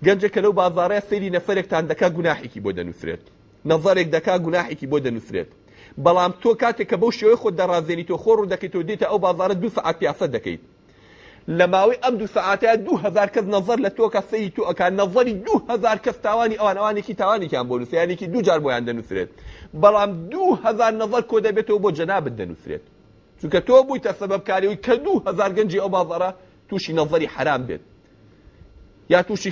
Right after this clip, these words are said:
خەیاڵی خراپ ببێت. جا بزانە چ تاوانێک دەکەی. هەمووی ئەوەیە کە خەڵک بەرەو زینا ڕائەکێشێت.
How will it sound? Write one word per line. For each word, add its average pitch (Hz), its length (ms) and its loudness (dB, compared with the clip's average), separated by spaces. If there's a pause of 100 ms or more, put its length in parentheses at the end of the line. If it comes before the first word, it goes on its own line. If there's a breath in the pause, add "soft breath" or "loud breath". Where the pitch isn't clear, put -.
خەیاڵی 175 420 2
خراپ 160 320 0
ببێت. 92 260 -8 (1600)
جا 165 120 6
بزانە 185 320 -2
چ - 20 -20 (120)
تاوانێک 143 460 0
دەکەی. - 220 -12 (800 soft breath)
هەمووی 208 260 2
ئەوەیە 233 260 8
کە 220 120 -2
خەڵک 196 260 -4
بەرەو 185 260 0
زینا 175 220 -2 (100)
ڕائەکێشێت. 139 600 -6